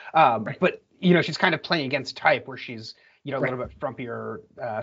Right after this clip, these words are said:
Speaker 1: fifty-year-old woman is who she's
Speaker 2: Yeah, I
Speaker 1: playing
Speaker 2: mean,
Speaker 1: in
Speaker 2: she,
Speaker 1: this.
Speaker 2: she was Cleopatra, you know, three years prior.
Speaker 1: Mm, mm-hmm.
Speaker 2: The most, the most beautiful woman in the, in history, according to some historians,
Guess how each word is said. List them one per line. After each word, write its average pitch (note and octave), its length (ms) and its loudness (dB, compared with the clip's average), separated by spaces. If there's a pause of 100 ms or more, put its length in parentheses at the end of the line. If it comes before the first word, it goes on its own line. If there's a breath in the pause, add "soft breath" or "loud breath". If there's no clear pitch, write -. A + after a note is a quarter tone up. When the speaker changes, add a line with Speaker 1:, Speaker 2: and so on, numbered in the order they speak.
Speaker 1:
fifty-year-old A#2 440 -6
woman A2 300 -4
is G#2+ 100 -12
who G#2+ 100 -10
she's - 120 -10
Speaker 2:
Yeah, B3+ 120 4
I D3+ 60 0
Speaker 1:
playing F#3+ 160 4
Speaker 2:
mean, G3 80 6
Speaker 1:
in G3 60 0
Speaker 2:
she, G#3+ 140 2
Speaker 1:
this. - 100 -4
Speaker 2:
she A3+ 120 2
was G#3+ 140 2
Cleopatra, E3+ 920 6 (500)
you F3 120 4
know, C#3+ 140 4
three D#3 260 -2
years C#3+ 220 2
prior. - 440 -4 (540)
Speaker 1:
Mm, E3 220 0
mm-hmm. D3 400 -4 (240)
Speaker 2:
The F3+ 100 4
most, F3 340 6
the F#3 60 2
most F3+ 280 4
beautiful G3 400 4
woman F3 240 4
in D#3 140 6
the, D3 260 4
in D#3+ 240 6
history, C#3 760 2
according C#3+ 440 0
to C3+ 120 2
some C#3+ 260 0
historians, C3+ 760 0